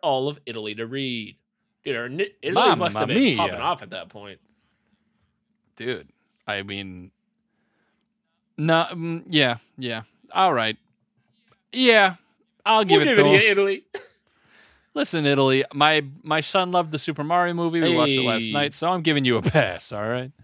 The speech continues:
Speaker 1: Alongside the admittedly dubious claims, the magazine published an alleged photograph from the chronovisor that Ernetti claimed captured the Romans crucifying Jesus Christ.
Speaker 2: So, real
Speaker 1: Yeah.
Speaker 2: quick,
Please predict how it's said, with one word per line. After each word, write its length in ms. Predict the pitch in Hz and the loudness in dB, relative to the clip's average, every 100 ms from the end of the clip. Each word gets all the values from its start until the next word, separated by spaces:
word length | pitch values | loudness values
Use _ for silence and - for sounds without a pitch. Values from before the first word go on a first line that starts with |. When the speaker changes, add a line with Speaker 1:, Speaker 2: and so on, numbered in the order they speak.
| _ _ _ _ _ - | _ _ _ _ _ 0
Speaker 1:
Alongside 460 | 156 185 190 185 | 0 0 0 0
the 80 | 170 | 0
admittedly 360 | 143 131 147 139 | -4 -6 -6 -8
dubious 480 | 120 117 110 101 | -6 -6 -6 -8
claims, 640 | - - 156 123 123 - - | -12 -8 -6 -6 -8 -14 -12
the 140 | 110 | -10
magazine 420 | 120 139 139 139 | -8 -6 -8 -10
published 320 | 120 120 110 117 | -10 -8 -8 -10
an 80 | |
alleged 300 | 101 101 117 | -10 -8 -8
photograph 540 | - 131 117 110 104 104 | -10 -10 -10 -8 -8 -8
from 180 | - 107 | -12 -18
the 80 | |
chronovisor 880 | - 117 113 110 107 98 90 95 95 | -14 -14 -12 -12 -12 -12 -12 -14 -14
that 180 | 101 - | -14 -18
Ernetti 380 | - 104 117 143 | -18 -12 -10 -10
claimed 420 | - 117 101 104 - | -14 -10 -10 -10 -10
captured 400 | 113 104 - 156 | -10 -8 -10 -12
the 100 | 156 | -10
Romans 400 | 120 107 113 - | -10 -10 -14 -16
crucifying 680 | - 135 135 139 113 101 - | -14 -14 -14 -10 -10 -10 -14
Jesus 340 | 78 - - | -18 -18 -18
Christ. 520 | - 113 95 - _ _ _ _ _ | -12 -10 -10 -14 _ _ _ _ _
Speaker 2:
So, 640 | - - - 196 180 175 175 | -20 -16 -2 4 4 2 -2
real 280 | 156 165 135 | 2 2 4
Speaker 1:
Yeah. 100 | 190 | 2
Speaker 2:
quick, 280 | 92 85 | 0 -10